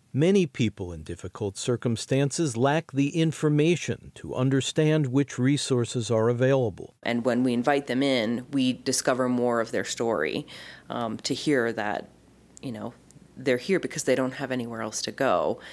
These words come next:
Speaker 2: and the only shelter they have is their vehicle. Um, and so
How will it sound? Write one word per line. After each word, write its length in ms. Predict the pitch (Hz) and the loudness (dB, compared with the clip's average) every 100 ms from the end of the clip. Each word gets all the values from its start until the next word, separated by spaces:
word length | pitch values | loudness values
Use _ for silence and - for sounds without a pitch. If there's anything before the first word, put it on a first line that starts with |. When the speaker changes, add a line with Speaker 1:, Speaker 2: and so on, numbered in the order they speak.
| - - | -20 -4
Speaker 2:
and 80 | 139 | -2
the 60 | |
only 240 | - 131 127 | 0 0 -2
shelter 500 | - 156 143 127 117 | 0 -2 -2 -4 -2
they 140 | 107 | -2
have 640 | 110 139 117 85 65 - - | -2 -2 0 -2 -6 -12 -6
is 380 | 123 110 - - - | -4 -2 -4 -10 -8
their 140 | 120 104 | -6 -4
vehicle. 540 | 104 82 - 67 - - _ | -4 -6 -6 -10 -10 -18 _
Um, 400 | 117 120 107 107 110 - - - - - | -6 -4 -4 -6 -10 -18 -20 -20 -20 -10
and 120 | 131 | -4
so 320 | 127 113 107 | 0 0 -2